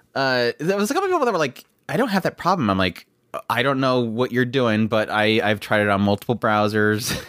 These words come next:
<laughs> multiple computers, and it's always the same issue." So, and I hear way too many other people with the same issue, so I don't think it's just me. Um, it's good to know that you're not alone in your frustrations of a platform. But yeah,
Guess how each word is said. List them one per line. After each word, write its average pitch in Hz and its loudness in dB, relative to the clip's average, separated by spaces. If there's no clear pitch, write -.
<laughs> - -20
multiple 113 0
computers, 104 0
and 98 -2
it's - -4
always 92 0
the 107 -2
same 95 0
issue." 87 -4
So, 87 0
and 101 -2
I 98 2
hear 101 0
way 98 2
too 104 -4
many 101 0
other 95 0
people 92 -4
with 90 -4
the - -12
same 90 -4
issue, 90 -6
so 87 -4
I 92 2
don't 104 0
think 104 -2
it's 95 -4
just - -2
me. 87 2
Um, 80 0
it's - -8
good 117 -2
to 104 -2
know 95 2
that 92 -2
you're 92 -2
not 87 0
alone 95 2
in 90 -2
your 90 -2
frustrations 107 0
of 110 -2
a 113 -6
platform. 107 -2
But - -20
yeah, 110 -4